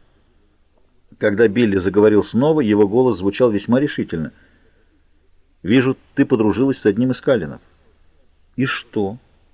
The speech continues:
Темные глаза сузились. "Может, это не мое дело,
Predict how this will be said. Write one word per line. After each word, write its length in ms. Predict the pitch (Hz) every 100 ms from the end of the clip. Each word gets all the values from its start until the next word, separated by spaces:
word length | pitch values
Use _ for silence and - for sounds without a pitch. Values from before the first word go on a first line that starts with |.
| _ _ _ _ _
Темные 360 | 104 104 104
глаза 320 | 90 95 90 92
сузились. 600 | - 127 104 82 73 - _ _ _ _ _ _ _
"Может, 360 | - 104 104 101
это 180 | 95 92
не 100 | 95
мое 300 | 95 87 82
дело, 480 | 80 139 117 69